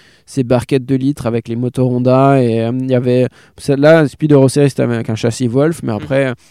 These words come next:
Speaker 1: j'ai pas mal fait de développement avec le châssis D J, qui
Speaker 2: Ouais.
Speaker 1: était vraiment incroyable.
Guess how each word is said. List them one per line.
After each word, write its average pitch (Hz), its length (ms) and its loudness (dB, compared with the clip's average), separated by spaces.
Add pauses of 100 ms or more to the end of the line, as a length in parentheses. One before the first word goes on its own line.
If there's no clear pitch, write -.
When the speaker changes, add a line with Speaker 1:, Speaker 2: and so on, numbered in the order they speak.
(280)
Speaker 1:
j'ai 120 460 -2 (280)
pas 135 100 -2
mal 127 220 -2
fait 135 120 -8
de 131 60 -10
développement 127 400 -8
avec 123 180 -10
le 120 60 -12
châssis 113 320 -12
D 127 140 -6
J, 139 100 -4
qui 139 80 -2
Speaker 2:
Ouais. 151 380 -8
Speaker 1:
était - 140 -8
vraiment 113 540 -6
incroyable. 131 680 -4